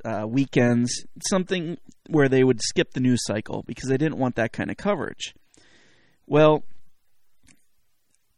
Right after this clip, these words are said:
Hillary was supposed to become president, in my opinion. That didn't happen. Trump jumped in the way, which is fine.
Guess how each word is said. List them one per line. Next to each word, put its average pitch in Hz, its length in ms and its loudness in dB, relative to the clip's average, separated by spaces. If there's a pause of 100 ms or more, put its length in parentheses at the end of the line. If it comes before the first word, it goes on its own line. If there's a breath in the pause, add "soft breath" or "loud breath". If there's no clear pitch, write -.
(320)
Hillary 214 360 6
was 139 160 4
supposed 117 260 0
to - 60 -12
become 110 240 -6
president, 85 480 -8
in 120 160 -2
my 113 220 -2 (100)
opinion. 107 460 -8 (460)
That 117 180 -4
didn't 120 160 -2
happen. 120 460 -4 (100)
Trump 120 280 -6
jumped 117 300 -4
in 117 100 0
the 120 60 0
way, 117 360 -2 (680 soft breath)
which - 140 -4
is 339 120 -4
fine. 120 340 -2